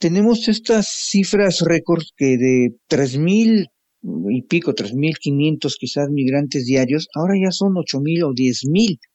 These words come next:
diarios los que son deportados, los que llegan a la frontera con Estados Unidos, México, Estados Unidos. Entonces es una cifra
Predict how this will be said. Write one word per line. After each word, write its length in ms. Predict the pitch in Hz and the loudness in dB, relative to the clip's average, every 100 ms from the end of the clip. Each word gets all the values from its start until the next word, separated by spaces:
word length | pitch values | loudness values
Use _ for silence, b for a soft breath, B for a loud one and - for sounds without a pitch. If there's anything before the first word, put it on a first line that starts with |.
| _ _ - | _ _ -14
diarios 720 | 120 151 220 247 190 139 - b b _ - | -4 0 2 2 2 0 -4 b b _ -6
los 180 | 139 | -4
que 100 | - | -4
son 280 | 135 - 208 | -2 2 2
deportados, 680 | 208 214 127 - 180 175 127 | 2 0 -4 -2 0 0 0
los 160 | 117 - | -2 -2
que 160 | 135 | -2
llegan 340 | 127 170 190 175 | 0 2 2 0
a 60 | |
la 80 | 131 117 | -2 -4
frontera 560 | - 117 117 156 151 156 - _ _ _ _ _ | -4 -4 -2 0 0 -2 -8 _ _ _ _ _
con 200 | 135 127 | -2 0
Estados 420 | 123 - 147 143 | -2 -2 -2 -2
Unidos, 220 | 151 131 | -4 -2
México, 340 | 131 151 - 131 | -2 -4 -6 -12
Estados 400 | - 135 131 127 | -6 -4 -4 -4
Unidos. 360 | 120 117 104 127 | -2 -2 -4 -6
Entonces 300 | 131 180 202 | -6 -4 0
es 60 | |
una 180 | 214 202 | 0 0
cifra 500 | - 190 - 196 | 0 -4 -2 -2